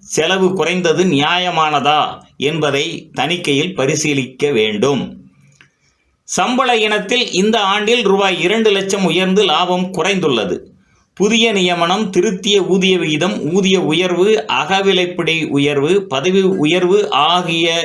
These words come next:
செலவின உயர்வுக்கு காரணமாக இருக்கலாம். இக்காரணிகளுக்கான விவரங்களின் அடிப்படையில் இந்த ஆண்டின் சம்பளம் அதிகரித்ததன் நியாயத்தன்மையை பரிசீலிக்க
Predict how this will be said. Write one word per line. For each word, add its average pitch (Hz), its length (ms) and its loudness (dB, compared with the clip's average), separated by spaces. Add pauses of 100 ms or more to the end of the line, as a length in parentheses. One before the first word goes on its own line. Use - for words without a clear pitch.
(160)
செலவின 165 560 -2
உயர்வுக்கு 147 640 0
காரணமாக 139 840 -2
இருக்கலாம். 104 500 -2 (760)
இக்காரணிகளுக்கான 196 960 0 (100)
விவரங்களின் 170 600 0
அடிப்படையில் 139 680 -2 (420)
இந்த 214 240 0 (280)
ஆண்டின் 175 440 0 (260)
சம்பளம் 185 520 0
அதிகரித்ததன் 160 880 0 (340)
நியாயத்தன்மையை 160 920 0 (100)
பரிசீலிக்க 143 600 -2